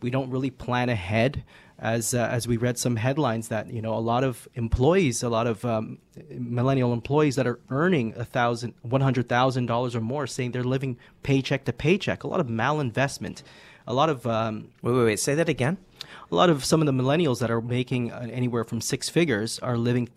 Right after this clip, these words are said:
Speaker 1: paycheck to paycheck today. And this is because of the, the type of lifestyles that I have to change or because of the rising cost of, uh, cost of living.
Speaker 2: You know, there was a, a T O dot com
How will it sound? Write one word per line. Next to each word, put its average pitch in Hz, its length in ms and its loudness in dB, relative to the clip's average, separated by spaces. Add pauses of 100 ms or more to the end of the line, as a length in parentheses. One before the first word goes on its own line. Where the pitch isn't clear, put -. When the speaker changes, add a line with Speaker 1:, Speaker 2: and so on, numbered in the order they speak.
Speaker 1:
paycheck 123 520 0
to - 80 4
paycheck 165 480 0
today. 98 320 -2 (300)
And 117 120 -4
this 120 160 -2
is 110 60 -6
because 110 360 -4
of 107 180 -6 (360)
the, 95 240 -12
the 104 120 -8
type 113 260 -6
of 92 80 -4
lifestyles 139 540 2
that 135 100 0
I 123 40 0
have 127 180 -2
to 120 80 -2
change 127 420 0
or 143 260 4
because 120 300 -4
of 107 80 -4
the 101 140 -8
rising 117 360 2
cost 110 360 0
of, 101 180 -4
uh, 92 320 0 (260)
cost 117 220 -2
of 101 80 -4
living. 143 320 6
Speaker 2:
You 127 120 0
know, 131 80 4
there 127 180 4
was 143 400 4
a, 117 480 2
a 101 220 -4 (120)
T 135 280 -2
O 123 120 4
dot 113 380 -2
com 113 720 -2